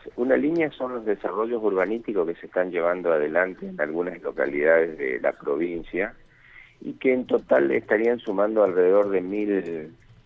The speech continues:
viviendas. Y por el otro lado está Procrear la línea, eh,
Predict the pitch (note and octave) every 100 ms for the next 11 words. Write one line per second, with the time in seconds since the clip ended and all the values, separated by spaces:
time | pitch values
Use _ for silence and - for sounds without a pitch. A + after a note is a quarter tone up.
0 | _ - F2 E2+ E2 C#2 C2+ C2+ - _
1 | - - - - - B2+ C3+ C3 C3+ D3+
2 | A#2+ C3 C3+ - A#2 - A2+ - G#2+ G2+
3 | G2+ G2+ F#2 F2+ G2 G2+ G#2 G#2 A2 -
4 | - - - - _ - - D#2 D2